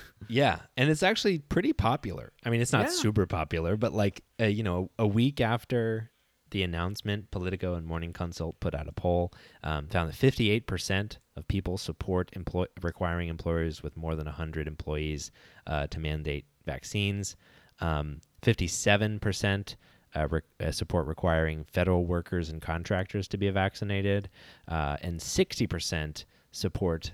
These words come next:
Speaker 2: requiring healthcare workers to be vaccinated. Um, so,
Speaker 1: Yeah.
Speaker 2: you know, broadly,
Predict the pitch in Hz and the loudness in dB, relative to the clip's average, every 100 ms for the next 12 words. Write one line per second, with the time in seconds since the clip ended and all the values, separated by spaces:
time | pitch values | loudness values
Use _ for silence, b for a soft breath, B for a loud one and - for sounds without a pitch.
0 | - 92 - 82 80 78 92 90 - 73 | -8 -8 -4 -4 -4 -4 -4 -4 -4 -4
1 | 67 - 69 - 71 55 58 - 71 52 | -6 -10 -12 -10 -10 -12 -14 -14 -14 -14
2 | 55 - - B B B - 80 76 71 | -16 -16 -20 B B B -2 -2 -2 -8
3 | - - 95 85 - 113 78 - _ _ | 0 6 6 4 -6 -4 -4 -6 _ _
4 | _ _ - 98 110 98 | _ _ 0 2 4 2